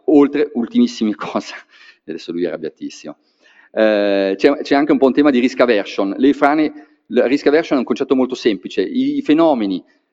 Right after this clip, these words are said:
tendenzialmente come attitude, i fenomeni più piccoli, più frequenti,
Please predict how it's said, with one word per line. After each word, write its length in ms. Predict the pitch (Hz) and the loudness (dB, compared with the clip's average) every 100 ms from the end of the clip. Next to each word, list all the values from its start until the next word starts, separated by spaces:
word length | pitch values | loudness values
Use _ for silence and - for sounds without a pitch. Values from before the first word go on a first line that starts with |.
| _ _ | _ _
tendenzialmente 720 | - 127 127 139 147 127 101 | 0 2 2 2 2 0 -2
come 180 | - 117 | -2 0
attitude, 520 | 98 - 95 95 87 | 0 -4 -6 -6 -4
i 60 | 117 | -4
fenomeni 500 | - 147 143 107 98 | 0 0 0 0 -4
più 160 | - 151 | -6 -8
piccoli, 460 | 175 165 - 107 | -8 -6 -2 -2
più 120 | 135 | -2
frequenti, 720 | 131 143 147 139 143 - 165 | -4 -2 0 0 -2 -2 -6